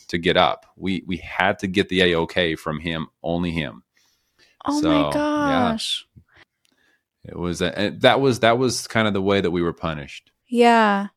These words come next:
Speaker 2: Did you ever feel like your mom tried to advocate for you as far as calling dad and being like, "Hey, you left Sam in the corner. <laughs> Can he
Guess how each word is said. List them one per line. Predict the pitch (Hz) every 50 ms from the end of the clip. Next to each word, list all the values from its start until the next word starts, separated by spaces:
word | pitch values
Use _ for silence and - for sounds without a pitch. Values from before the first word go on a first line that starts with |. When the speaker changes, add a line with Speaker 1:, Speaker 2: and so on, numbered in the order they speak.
| _ _ _ _ _ _
Speaker 2:
Did | - 254 233
you | 262 277
ever | - 254 262 254 285 285
feel | 269 - - - 247 247 247 247 240
like | 233 233 226 220 214 214 220 - - - -
your | 226 220 226 226 226 220
mom | 220 208 202 202 214
tried | 220 - 233 220 208
to | 214 - -
advocate | 202 196 196 196 214 214 - 247 240 233 233 - 233
for | - - 240
you | 240 233 233 233 233 233 226
as | 214 208 - -
far | 214 208 202
as | 202 196 196
calling | - - - 214 208 208 202 202 196 196
dad | 196 190 190 190 196 202
and | 190 190
being | 190 190 190
like, | 190 190 185 196 208
"Hey, | - 269 294 294 285 269 254 247 240
you | 233 247 269
left | 277 294 302 294 294 -
Sam | - - - 262 262 262 269 269 262
in | 254
the | 240 220
corner. | - - 240 226 240 247 254 254 262 262 254 254
<laughs> | 254
Can | - - 247
he | - - - 254 233 226